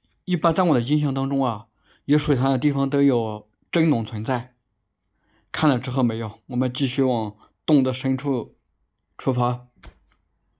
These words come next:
首先进来之后看到没，这像是沙漠一样，然后这里又有一条地下通道，像是涵洞一样。然后看这边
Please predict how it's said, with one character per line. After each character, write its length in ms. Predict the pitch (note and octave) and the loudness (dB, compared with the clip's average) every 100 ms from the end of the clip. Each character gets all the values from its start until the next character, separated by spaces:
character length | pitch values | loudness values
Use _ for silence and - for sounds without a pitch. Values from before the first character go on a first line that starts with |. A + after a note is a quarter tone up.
| _ _ _ - - | _ _ _ -20 -18
首 180 | - C#3+ | -2 2
先 140 | D3+ | 4
进 160 | D3+ F3 | 4 4
来 100 | A#2+ | 2
之 120 | B2 | 0
后 160 | D3 C3+ | -2 -2
看 220 | - C#3+ | 0 0
到 60 | |
没， 260 | B2+ G#2 - _ _ - | 0 -2 -10 _ _ -2
这 140 | E3+ | 0
像 160 | D#3 D#3 | 4 2
是 60 | D3+ | 2
沙 160 | E3 | 0
漠 160 | E3 F#3 | 2 2
一 100 | A#2 | 2
样， 200 | B2 A#2+ - | 0 -4 -2
然 100 | C#3 | -2
后 60 | |
这 100 | D3 | 2
里 140 | D#3 C3 | 2 4
又 160 | F#3+ | 4
有 100 | D#3 | 4
一 100 | C3+ | 4
条 160 | D3 A2+ | 0 -4
地 200 | - C#3 | -8 -4
下 140 | B2+ | -2
通 180 | A#2+ B2 | -2 -2
道， 280 | B2 A#2+ _ _ _ - - | -4 -6 _ _ _ -20 -14
像 160 | - D#3 | -2 0
是 100 | D3+ | 0
涵 380 | - A2 A#2+ D3+ | -2 -2 0 2
洞 180 | F#3 | 2
一 140 | A2+ G#2 | 0 -2
样。 280 | A#2 A2+ _ _ _ _ _ _ _ _ _ _ _ | -4 -6 _ _ _ _ _ _ _ _ _ _ _
然 140 | B2 | 0
后 180 | C3 B2+ | 2 0
看 240 | B2 C3 | 0 -2
这 80 | B2 | 0
边 320 | B2 A#2+ A#2+ | 0 -2 -6